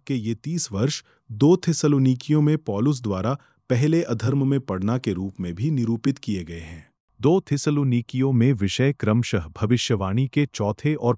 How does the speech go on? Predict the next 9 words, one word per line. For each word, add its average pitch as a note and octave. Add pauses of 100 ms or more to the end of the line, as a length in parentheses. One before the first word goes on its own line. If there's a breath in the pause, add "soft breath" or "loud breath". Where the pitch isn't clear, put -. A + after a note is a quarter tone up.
पांचवें G#2
राज्यों, F#2+ (380)
अर्थात C#3+
मूर्ति C3+
पूजक C3+
रोम C3
और A2+
पोपीय D3+
रोम A#2+